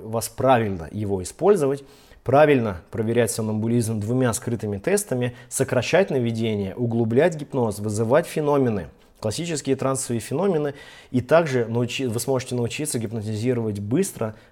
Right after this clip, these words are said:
даже мгновенно, за несколько секунд, с практикой этого же навыка на семинаре, и у вас появится уверенность. Это самое-самое главное. Уверенность в наведении гипноза. Уверенность, во-первых, в существовании гипноза, разумеется.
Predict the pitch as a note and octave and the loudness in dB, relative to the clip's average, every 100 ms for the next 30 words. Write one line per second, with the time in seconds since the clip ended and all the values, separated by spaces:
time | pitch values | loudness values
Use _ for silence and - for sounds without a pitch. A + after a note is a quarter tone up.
0 | - B2 A#2 A2+ A2 A#2 A#2 C3 A2+ G2 | -2 0 2 0 0 0 2 2 2 -2
1 | F#2 G#2 G#2+ G#2 G2 G2+ - - F#3 G3+ | -4 -4 -2 -4 -6 -8 -8 0 2 2
2 | - - - - C3 D3 - - F#2 E2+ | 0 -12 -6 2 4 4 2 -4 -6 -4
3 | B2+ B2+ G#2+ G2 A2+ A#2+ G#2 G2 F#2+ F#2+ | 0 0 0 -2 0 0 0 -2 -6 -6
4 | - G#2+ A2+ F3 F#3 D#3 - - - A#2+ | -6 -2 0 2 0 -2 -8 -16 -4 -2
5 | A#2 C#3+ - A#2+ C#3+ C3+ - B2 G#2+ G2+ | 0 -2 0 0 0 0 -4 -6 -6 -2
6 | G#2 F2+ D2 - G2 F#2+ - F#3+ G3 D3 | -2 -4 -10 -14 -14 -10 -4 -2 0 0
7 | - C3 A#2 G#2 A2 G2+ E2+ D2 - - | 0 0 0 0 0 0 -4 -12 -16 -12
8 | - A#2+ G#2+ A#2+ D3+ E3+ A#2+ F2+ - - | -2 -2 2 2 4 4 0 -2 -8 -8
9 | G#2+ A#2+ G#2+ G#2+ G#2+ C#3 D3+ C#3 A#2+ - | -4 -2 -2 -2 0 0 0 -2 -2 -2
10 | B2+ G#2 G2+ A2+ C#3 B2 G#2+ G#2+ G#2+ A#2 | -2 -2 -2 0 2 0 -2 -4 -2 0
11 | G#2+ - - - A#2+ A3 D3+ A2 G#2 A#2 | -2 -6 -4 0 4 6 4 2 0 0
12 | F#2+ F#2+ F#2+ G2 F#2+ F2 F2+ | -2 -4 -4 -2 -4 -6 -8